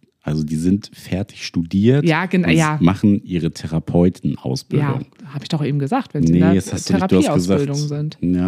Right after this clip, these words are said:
Speaker 2: Hab ich
Speaker 1: du hast
Speaker 2: gesagt.
Speaker 1: gesagt, die sind in Ausbildung und
Speaker 2: Das kann man falsch verstehen, ja,
Speaker 1: Ja.
Speaker 2: genau. Die sind
Speaker 1: Also, ne,
Speaker 2: alle,
Speaker 1: die sind
Speaker 2: alle schon durch.
Speaker 1: fachlich kompetent, die
Speaker 2: Genau.
Speaker 1: müssen einfach jetzt Fallstunden sammeln und, ähm,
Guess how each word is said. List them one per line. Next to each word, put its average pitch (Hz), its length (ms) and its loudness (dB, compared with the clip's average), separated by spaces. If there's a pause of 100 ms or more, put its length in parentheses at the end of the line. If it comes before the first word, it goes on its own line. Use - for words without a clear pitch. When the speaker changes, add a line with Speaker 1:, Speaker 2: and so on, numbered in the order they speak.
(120)
Speaker 2:
Hab 101 60 2
ich 95 100 -2
Speaker 1:
du 92 80 0
hast 90 80 -2
Speaker 2:
gesagt. 78 160 -6
Speaker 1:
gesagt, 90 360 -4
die 95 60 0
sind 92 340 2 (360)
in 92 140 2
Ausbildung 110 920 2
und 90 440 -2
Speaker 2:
Das 160 140 0
kann 196 100 2
man 175 140 2
falsch 151 240 -2
verstehen, 131 380 -4
ja, 135 200 -4
Speaker 1:
Ja. 139 40 -4
Speaker 2:
genau. 139 280 -2 (140)
Die 160 80 -2
sind 147 180 -2
Speaker 1:
Also, - 140 -2
ne, 160 40 0
Speaker 2:
alle, 180 220 2
Speaker 1:
die 175 100 0
sind 110 380 2 (140)
Speaker 2:
alle 180 240 0
schon 160 220 0
durch. 220 240 6
Speaker 1:
fachlich 247 400 4
kompetent, 98 600 0
die - 40 -20
Speaker 2:
Genau. 175 220 4
Speaker 1:
müssen - 200 2
einfach 87 480 -2 (400)
jetzt - 580 -2 (320)
Fallstunden 90 800 -2
sammeln 82 520 0
und, 73 500 -8
ähm, 65 300 -12